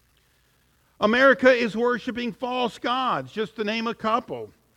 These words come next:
Worshiping the false god of popularity. Everybody wants everybody else to know what they're doing and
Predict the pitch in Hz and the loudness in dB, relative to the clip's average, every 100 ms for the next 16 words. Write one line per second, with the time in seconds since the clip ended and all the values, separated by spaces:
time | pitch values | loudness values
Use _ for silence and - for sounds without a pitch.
0 | _ _ _ _ _ _ _ _ _ 147 | _ _ _ _ _ _ _ _ _ 0
1 | 202 226 214 214 208 226 226 214 - 220 | 0 0 -2 -2 -2 0 2 2 2 0
2 | 226 220 208 - - 202 208 226 214 226 | 4 4 2 -2 -4 -2 0 0 0 2
3 | 233 196 143 101 - _ _ _ _ _ | 0 0 -2 -8 -16 _ _ _ _ _
4 | _ _ _ _ _ _ _ _ _ 127 | _ _ _ _ _ _ _ _ _ -12
5 | 143 175 175 185 196 202 190 - - _ | -8 -6 -2 0 0 -2 -6 -12 -20 _
6 | _ _ _ _ _ _ _ 185 202 196 | _ _ _ _ _ _ _ 0 2 0
7 | 196 202 190 202 185 196 208 208 190 156 | 0 0 -2 -4 0 0 0 -2 -4 -10
8 | 156 190 196 190 185 160 208 220 226 214 | -2 -2 0 -2 -2 -4 -4 -6 -8 -8
9 | 165 135 131 | -8 -8 -10